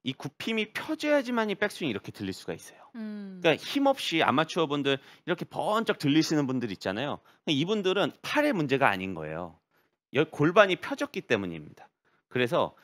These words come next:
Speaker 1: 이 골반을 유지하는 스윙을 한다면은, 굽힘을 유지하면은 이 채가 내 플레인, 내 궤도에서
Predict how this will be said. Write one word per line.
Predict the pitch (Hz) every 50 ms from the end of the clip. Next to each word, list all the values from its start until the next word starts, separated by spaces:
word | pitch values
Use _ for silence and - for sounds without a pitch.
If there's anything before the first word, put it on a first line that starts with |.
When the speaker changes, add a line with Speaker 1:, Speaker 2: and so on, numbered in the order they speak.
| _ _ _ _
Speaker 1:
이 | - 143
골반을 | - - - 131 135 160 180 233 233 220 214 208 156 104
유지하는 | 104 120 123 - - 170 190 196 185 175 175 180 180 175 165 165 - _ _ _ _ _ _
스윙을 | - - - - 220 208 208 190 170
한다면은, | 190 220 208 202 175 127 95 107 131 123 87 78 - _ _ _ _
굽힘을 | - 135 - - - 208 196 190 151
유지하면은 | 117 104 - 127 117 101 92 87 87 92 120 160 202 - _ _ _ _ _ _ _ _
이 | - 143 -
채가 | - - - 254 233 240 247 180 101 85 - _ _ _ _ _ _ _ _
내 | 98 127 151 165
플레인, | - - - 254 247 240 214 135 95 85 - _ _ _ _ _
내 | - 123 160 196 185
궤도에서 | - 135 127 123 113 135 120 113 110 101 - 156 127 95 80